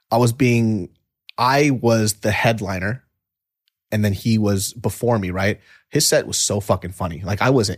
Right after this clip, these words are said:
instant fan. I'm like, "This dude is fucking hilarious, cracking the hell up."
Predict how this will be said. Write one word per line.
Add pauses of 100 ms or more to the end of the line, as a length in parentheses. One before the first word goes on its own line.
instant
fan.
I'm
like,
"This
dude
is
fucking
hilarious,
cracking
the
hell
up."